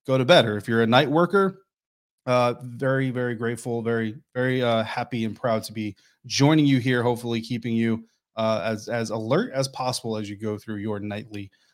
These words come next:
duties. Antoine Winfield Junior is gonna join our list of losers from N F L free agency, along with Mike Evans from the Tampa Bay Buccaneers. Again, just like Mike, nothing that they're doing wrong, nothing that they should have done that they didn't do, more so a ramification of just what's going on around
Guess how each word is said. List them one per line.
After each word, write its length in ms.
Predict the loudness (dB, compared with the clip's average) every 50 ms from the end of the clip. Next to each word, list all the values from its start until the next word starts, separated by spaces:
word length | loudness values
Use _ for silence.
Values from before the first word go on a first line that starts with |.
| _ _ _
duties. 380 | 2 2 4 4 4 2 2
Antoine 360 | 2 4 4 6 8 8 8 8
Winfield 300 | 6 6 6 4 4 4
Junior 320 | 6 6 6 6 6 6
is 80 | 4 4
gonna 140 | 2 0
join 440 | 0 2 2 2 4 4 4 2 2
our 220 | 2 2 2 2 2
list 380 | 2 2 0 0 0 0 -2
of 360 | -2 0 0 0 0 -4 -6 -8
losers 420 | -4 -2 -2 -2 -2 -2 -4 -4 -4
from 300 | -4 -2 -2 -2 -2 -2
N 120 | -2 -2
F 100 | -2 0
L 100 | -2 -2
free 160 | -4 -2 -4 -2
agency, 240 | -2 -2 -2 -4
along 260 | -6 -4 -4 -4 -4 -4
with 120 | -4 -6
Mike 180 | -6 -6 -4 -2
Evans 240 | -4 -4 -4 -6
from 140 | -10 -10 -10
the 60 | -10
Tampa 320 | -8 -6 -6 -6 -4 -4 -6
Bay 100 | -6 -4
Buccaneers. 480 | -4 -4 -6 -4 -4 -6 -4 -4 -6
Again, 400 | -8 -4 2 4 6 6 6 4 0 -6 -20 _ _ _ _
just 280 | 6 8 8 8 8 8
like 180 | 6 6 6
Mike, 280 | 6 6 6 6 4 2 -2 _
nothing 300 | -2 2 2 4 4 4
that 100 | 4 4
they're 160 | 4 2 4
doing 220 | 4 4 2 2 2
wrong, 320 | 2 0 0 0 0 -2
nothing 240 | -2 -2 -2 -4 -4
that 80 | -4
they 100 | -4 -4
should 180 | -4 -4 -2 -2
have 120 | -4 -2
done 160 | -4 -4 -4 -4
that 100 | -4 -4
they 80 | -6
didn't 320 | -4 -4 -4 -4 -4 -6 -6
do, 320 | -4 -4 -4 -4 -4 -6 _ _ _ _ _ _ -10
more 220 | -2 2 4 4
so 200 | 4 4 4 4
a 80 | 4 2
ramification 840 | 2 2 2 2 2 2 0 -2 -4 -6 -4 -2 -2 -2 -2 -4 -6
of 60 | -4
just 240 | -2 -4 -4 -2 -4
what's 140 | -6 -6
going 200 | -4 -4 -2 -2
on 160 | 0 0 -2 -2
around 380 | -2 -2 -2 -2 -2 -2 -4